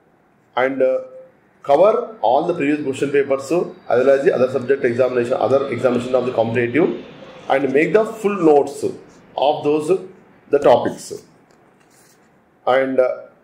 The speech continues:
the next one is that, so don't go for any stress, because, uh, we need to cover the four years of the,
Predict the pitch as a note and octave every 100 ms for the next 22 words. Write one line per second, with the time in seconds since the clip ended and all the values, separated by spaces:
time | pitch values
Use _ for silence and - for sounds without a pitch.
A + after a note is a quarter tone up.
0 | _ _ _ _ _ _ _ _ - B2+
1 | C3 - A3+ A3+ A3+ - E3 E3+ D#3+ C3+
2 | - - - - _ _ _ _ _ _
3 | _ _ _ _ _ _ _ _ _ _
4 | _ _ _ - D3 D3 F#3+ F#3+ F3+ F3+
5 | F#3 - - C#3+ D#3 - D3 D3 - -
6 | - - _ _ _ _ _ _ _ _
7 | _ _ A#2+ B2 C3+ C3+ C#3 B2+ A2 D3
8 | D3+ E3 - F#3+ F#3+ F#3+ - C3+ B2+ C3+
9 | G2 - - _ _ _ - A2+ - D3+
10 | F3 F#3+ E3 D3 D3 - D#3 C3+ C3 F#3
11 | A#3+